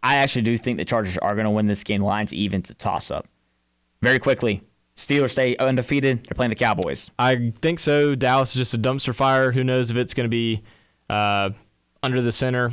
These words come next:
Speaker 2: We were talking to a friend the other day. They, she was like, "I don't know who's gonna be, uh, in the backfield for us, but it doesn't matter." I just think Pittsburgh's just the best team in the N F L this year, and without Dak, Dallas isn't really anything.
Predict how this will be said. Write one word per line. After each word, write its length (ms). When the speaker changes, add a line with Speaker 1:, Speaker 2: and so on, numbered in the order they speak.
Speaker 2:
We 80
were 120
talking 360
to 180
a 60
friend 300
the 80
other 140
day. 300
They, 240
she 240
was 160
like, 220
"I 100
don't 140
know 180
who's 220
gonna 160
be, 260
uh, 100
in 60
the 60
backfield 420
for 100
us, 160
but 160
it 40
doesn't 220
matter." 360
I 120
just 120
think 160
Pittsburgh's 440
just 180
the 60
best 220
team 140
in 60
the 20
N 60
F 100
L 140
this 160
year, 160
and 100
without 300
Dak, 340
Dallas 320
isn't 160
really 240
anything. 520